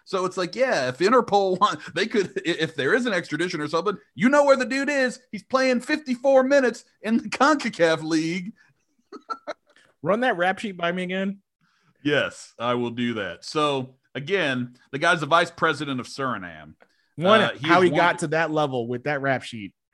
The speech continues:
Speaker 2: Good for
Speaker 1: Well,
Speaker 2: him. That is
Speaker 1: yeah, I
Speaker 2: quite the
Speaker 1: guess.
Speaker 2: campaign.
Speaker 1: Yeah, and he lined up for Inter Moengotapo,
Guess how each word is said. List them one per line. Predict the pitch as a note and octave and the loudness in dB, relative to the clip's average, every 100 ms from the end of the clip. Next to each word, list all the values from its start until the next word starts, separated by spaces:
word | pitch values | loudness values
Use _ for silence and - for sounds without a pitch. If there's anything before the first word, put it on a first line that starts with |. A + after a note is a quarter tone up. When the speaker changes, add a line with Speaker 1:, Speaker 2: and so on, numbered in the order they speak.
| C#3 | -10
Speaker 2:
Good | C3 F3 F3 | 2 2 4
for | D#3 | 2
Speaker 1:
Well, | B2+ | 2
Speaker 2:
him. | A#2 G2 _ _ _ D3 | -2 -8 _ _ _ 2
That | F3 | 6
is | F#3+ E3+ - | 6 4 0
Speaker 1:
yeah, | F#3 A#3+ D#3+ | 0 2 4
I | C#3 | 2
Speaker 2:
quite | G3+ G#3 - | 4 4 4
the | |
Speaker 1:
guess. | F#3+ | 2
Speaker 2:
campaign. | A3 F#3+ D#3+ F3 D#3 B2+ A2 _ _ _ _ _ _ _ | 2 2 2 -2 -2 -6 -14 _ _ _ _ _ _ _
Speaker 1:
Yeah, | F#3 D#3 C3+ | 0 2 2
and | |
he | C#3+ G#3+ | -2 2
lined | F#3+ F#3 E3+ | 4 4 2
up | D#3 | 2
for | D3+ | -2
Inter | D3 F3+ - F#3 F3+ | -2 -6 0 0 0
Moengotapo, | B2 C3+ C#3+ E3 D#3+ D#3+ - C3 - C3 A#2+ A#2+ | -2 -2 0 0 0 -2 0 -6 -2 -2 -2 -6